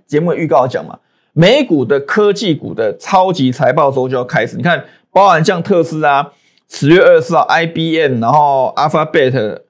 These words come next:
就是谷歌啦，吼，然后，呃，超微、微软、Meta、苹果、Intel，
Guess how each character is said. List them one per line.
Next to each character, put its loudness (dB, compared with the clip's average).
就 -4
是 0
谷 -8
歌 2
啦， 2
吼， -2
然 -4
后， 0
呃， 0
超 2
微、 2
微 0
软、 2
Meta、 0
苹 -2
果、 0
Intel， -2